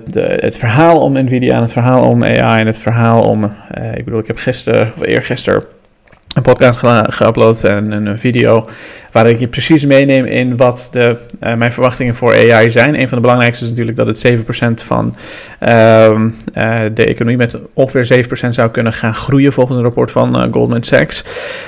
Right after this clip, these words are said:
Ehm, maar heel simpel, het verhaal rondom A I en Nvidia, dat is geweldig, hè? Dat, dat, dat, dat zit echt als een bus in elkaar. Als je kijkt naar bijvoorbeeld ook vandaag de C E O van Palo Alto, dat is een cybersecurity bedrijf, die zegt: "Ons bestaan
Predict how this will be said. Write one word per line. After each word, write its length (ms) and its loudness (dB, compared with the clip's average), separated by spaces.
Ehm, 800 6
maar 380 6
heel 160 2
simpel, 280 2
het 100 2
verhaal 340 4
rondom 280 0
A 260 4
I 80 4
en 140 2
Nvidia, 400 2
dat 160 0
is 60 -6
geweldig, 440 -6
hè? 120 -4
Dat, 180 2
dat, 340 -4
dat, 160 -6
dat 200 -6
zit 160 -4
echt 240 -2
als 140 -2
een 240 2
bus 440 4
in 120 2
elkaar. 440 2
Als 160 -2
je 120 -6
kijkt 280 2
naar 120 2
bijvoorbeeld 380 0
ook 40 -10
vandaag 320 0
de 220 2
C 180 -12
E 140 2
O 80 4
van 180 -4
Palo 220 4
Alto, 240 2
dat 100 -2
is 40 -12
een 180 -2
cybersecurity 480 -2
bedrijf, 260 2
die 100 -2
zegt: 260 0
"Ons 220 -4
bestaan 560 -2